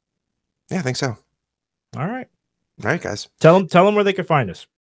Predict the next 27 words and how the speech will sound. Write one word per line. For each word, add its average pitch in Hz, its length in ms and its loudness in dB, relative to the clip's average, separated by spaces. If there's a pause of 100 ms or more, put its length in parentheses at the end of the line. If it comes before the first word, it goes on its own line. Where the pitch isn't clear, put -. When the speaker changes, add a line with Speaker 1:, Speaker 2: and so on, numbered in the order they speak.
(560)
Speaker 1:
Folks, - 320 4
we 131 80 6
have 110 140 6
new 139 160 4
clips - 320 2
out 131 220 6
every 127 220 4
week. 135 240 2
Fridays 127 380 4
are 120 40 2
the 104 100 2
full 143 280 6
episodes. 143 580 4
Like 131 200 4
and 101 120 -2
subscribe 110 460 2
to - 140 0
us - 160 0
on 95 140 -2
YouTube, 113 400 -4
Twitter, 131 340 4
or 98 140 0
wherever 117 400 2
you 92 180 -4
listen 107 340 -2
to 139 80 0
podcasts. - 880 -4